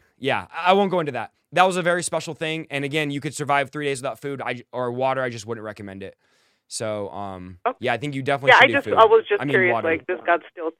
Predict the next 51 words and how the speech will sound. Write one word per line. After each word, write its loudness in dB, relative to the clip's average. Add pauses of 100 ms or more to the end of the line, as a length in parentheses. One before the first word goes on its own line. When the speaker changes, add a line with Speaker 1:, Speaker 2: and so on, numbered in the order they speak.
(140)
Speaker 2:
see 0
it 2
if -2
I -6
still, -8
you -4
know, -8
like, -2
is -2
that 6
Speaker 1:
Oh, 6
yeah, 4
Speaker 2:
still 6
a 6
Speaker 1:
hundred 2
percent. 2
Speaker 2:
valid -2
fast? -16 (460)
Speaker 1:
Hundred -2
percent. -6
Yeah. 0
If -6
you -6
fast, -2
fasting -4
technically -6
is -8
without -4
eating. -6
It's -14
not -8
without -6
drinking. -12 (260)
So -2
if -6
you -6
fast -2
without -2
food -6
and -10
you're -6
drinking -8
water, -4
you're -10
good -6
to -8
go. -4 (140)
God 0
definitely -4
sees -6
it. -6